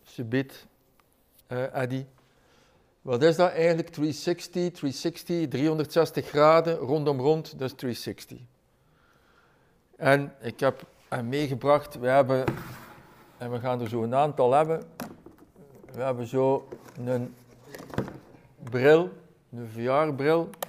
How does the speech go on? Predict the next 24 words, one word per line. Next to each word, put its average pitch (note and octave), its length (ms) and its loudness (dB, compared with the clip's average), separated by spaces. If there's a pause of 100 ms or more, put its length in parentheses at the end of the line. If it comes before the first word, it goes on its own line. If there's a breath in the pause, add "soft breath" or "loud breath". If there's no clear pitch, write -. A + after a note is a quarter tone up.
noemen C#3 320 -8
ze C3 100 -8
dat, C#3 320 -2
V G2 100 -16
R, A#2 520 -2
virtual C3 480 -2
reality, C3 520 -4 (1300 soft breath)
die D3 260 4
we, E3 380 8 (1120)
eh, C#3+ 420 0
gaan D3+ 260 2
gebruiken C#3+ 680 2
in C#3+ 140 -4
de C#3 80 -2
logopedie. C3+ 760 -2 (200)
Waarom? C3 680 2 (720 soft breath)
Dat C3+ 240 -8
ga D3+ 140 2
ik D3 120 -4
u C3 100 -2
dan B2+ 280 0 (140)
direct A#2+ 500 -12 (140)
verder A2+ 540 -10 (120)
uitleggen. - 580 -18